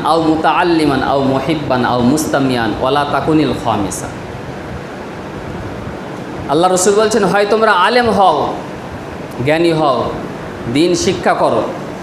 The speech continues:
কারণ দিন শিক্ষা করলেই তো রসুলের মহাব্বতটা আসবে।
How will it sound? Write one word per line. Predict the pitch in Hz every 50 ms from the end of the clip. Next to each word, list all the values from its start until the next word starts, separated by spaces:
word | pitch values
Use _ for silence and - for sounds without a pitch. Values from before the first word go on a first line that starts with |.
| - - - - - - - - -
কারণ | 135 135 143 131
দিন | 127 147 165 180 170
শিক্ষা | - - 185 165 - - -
করলেই | 151 175 156 160 185 214 202
তো | - 202
রসুলের | 175 170 160 165 - 175 180 165
মহাব্বতটা | 147 147 143 151 170 170 165 175 175 175 175 170
আসবে। | 123 127 127 117 113 104